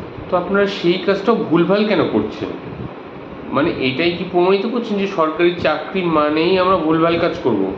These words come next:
বা আমরা কাজ করব না? তো আমি তো এটাই জানার দরকার যে আপনারা কি, মানে, ভুলভাল কাজ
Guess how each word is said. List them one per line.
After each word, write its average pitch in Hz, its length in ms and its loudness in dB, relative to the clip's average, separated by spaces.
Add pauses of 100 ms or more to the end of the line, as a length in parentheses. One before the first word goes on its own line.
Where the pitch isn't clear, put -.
(200)
বা 120 140 2
আমরা 123 200 2 (380)
কাজ 127 260 0
করব 120 240 2
না? - 120 -2 (3000)
তো 185 200 0
আমি 175 640 2 (400)
তো 156 60 -4
এটাই 165 360 0 (280)
জানার 113 320 0
দরকার 131 280 -2 (160)
যে 151 100 -2
আপনারা 139 580 0
কি, - 400 -6
মানে, 143 160 4 (120)
ভুলভাল 127 400 2
কাজ 131 120 0